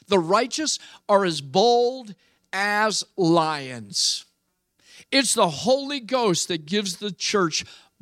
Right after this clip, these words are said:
boldness. Let's go on with boldness.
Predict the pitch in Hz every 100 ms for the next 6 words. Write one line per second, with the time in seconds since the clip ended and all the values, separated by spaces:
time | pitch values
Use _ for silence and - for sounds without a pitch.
0 | 113 _ 185 180 170 143 120 120 101 73
1 | - - - - - _ _ _ _ _
2 | - 247 - 180 131 175 170 110 104 -
3 | 120 107 95 - - - -